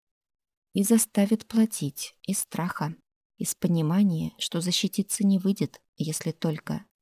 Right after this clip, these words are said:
Продажи будут неплохими, особенно в начале, когда вакцины будет все равно меньше, чем желающих ее приобрести. Вот только Тайтек протянул руку, и Лысый подставил свою,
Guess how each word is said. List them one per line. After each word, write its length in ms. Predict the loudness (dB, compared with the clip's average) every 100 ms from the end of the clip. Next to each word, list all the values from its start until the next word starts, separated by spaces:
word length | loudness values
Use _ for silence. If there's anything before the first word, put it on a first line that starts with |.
| _ _ _ _ _ _ _ _ _ _ 2
Продажи 400 | 8 8 8 6
будут 320 | 4 6 4 6
неплохими, 800 | 4 4 -2 -2 -2 0 -2 -4 _ _ _
особенно 460 | 4 6 6 6 6
в 80 |
начале, 500 | 4 2 2 0 -2 -10 _ _ _ _ -4
когда 260 | 2 4
вакцины 480 | 4 2 2 6 6
будет 300 | 6 0 0
все 160 | 0 0
равно 240 | 2 2
меньше, 560 | 4 4 4 2 0 -4 -10 -6
чем 180 | -2 0
желающих 560 | 2 4 4 4 2 0
ее 240 | -2 0 -2
приобрести. 800 | 0 -2 -2 -6 -8 -10 -10 -10 _ _ _ _ _ _ _ _ _ _ _ _ -8
Вот 540 | -6 -4 -2 -2 -2 _ -2
только 560 | 2 2 0 -2 -2 -4 _ _ _ _ _
Тайтек 420 | -2 0 0 -2
протянул 500 | 0 0 0 0 0
руку, 420 | 4 2 6 2 2 _ _ 0
и 100 | 4
Лысый 280 | 4 4
подставил 560 | 4 4 4 4 6 6
свою, 600 | 2 2 2 2 -2 -4